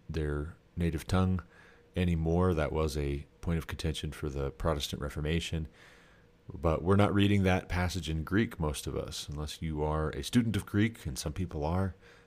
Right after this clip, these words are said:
Maybe even some of the listeners to this podcast are. In fact, I know at least one who is, matter of fact. But those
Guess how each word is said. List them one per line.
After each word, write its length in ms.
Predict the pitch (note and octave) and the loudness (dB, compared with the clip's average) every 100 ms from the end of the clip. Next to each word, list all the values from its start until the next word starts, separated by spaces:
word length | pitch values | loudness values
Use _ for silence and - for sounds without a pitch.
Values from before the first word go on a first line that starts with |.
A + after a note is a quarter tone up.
| - | -12
Maybe 160 | D2 D2 | -6 -2
even 200 | D#2 D#2 | -2 -2
some 200 | - E2 | -4 -4
of 80 | D#2 | -2
the 40 | |
listeners 460 | D#2 E2 - E2 - | -2 -2 -4 -4 -6
to 140 | - | -8
this 320 | C#2+ - - - - _ _ _ | -8 -8 -12 -16 -20 _ _ _
podcast 640 | - E2 E2+ G2 F#2+ - - | -4 -4 -2 -2 -2 -4 -4
are. 380 | D#2 D#2 A2 G#2+ - - - - - | -2 0 -2 -6 -18 -20 -20 -16 -10
In 80 | |
fact, 260 | D2 D2 - | -4 -4 -2
I 40 | |
know 140 | C#2+ C#2+ | -2 0
at 60 | |
least 260 | D2+ G2 - | 2 0 0
one 480 | D#2 E2 D2 D2 D#2 - | 0 2 2 -2 -6 -6
who 340 | D#2+ D2 C2+ - | -4 -2 -4 -4
is, 600 | - D2 C2 C#2+ - - - _ | -2 0 -2 -6 -10 -14 -18 _
matter 220 | D#2+ C#2 C2+ | -10 -8 -8
of 80 | |
fact. 360 | - - - - _ - - - - - - | -10 -10 -12 -14 _ -20 -20 -20 -20 -18 -6
But 440 | E2+ F#2+ F2+ - - _ - _ _ | 4 6 6 2 -10 _ -20 _ _
those 400 | - D3 - - | 8 8 8 -2